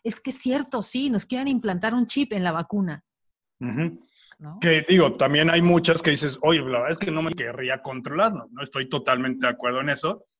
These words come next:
Speaker 2: Pero bueno, ya de eso que sean reales, pues, na-, creo que nadie lo puede afirmar. ¿Qué onda? ¿Nos aventamos otra o ya se nos acabó?
Speaker 1: Pues ya se nos acabó el tiempo, amigo, pero, pero si la haces en dos minutos,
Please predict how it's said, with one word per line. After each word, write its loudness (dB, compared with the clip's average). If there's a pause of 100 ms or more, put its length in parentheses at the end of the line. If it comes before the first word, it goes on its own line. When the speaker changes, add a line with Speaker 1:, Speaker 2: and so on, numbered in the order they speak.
(360)
Speaker 2:
Pero 2
bueno, 4
ya 4
de 6
eso 0
que -12
sean -4
reales, 0
pues, -14
na-, -12
creo -14
que -12
nadie -6
lo -12
puede -4
afirmar. -8 (840)
¿Qué 8
onda? 6
¿Nos 0
aventamos 4
otra 6
o 4
ya 4
se -10
nos -10
acabó? -6 (260)
Speaker 1:
Pues -2
ya 2
se -4
nos -2
acabó -2
el -4
tiempo, -2
amigo, -4
pero, 0
pero -2
si -4
la 2
haces -2
en 2
dos 0
minutos, -2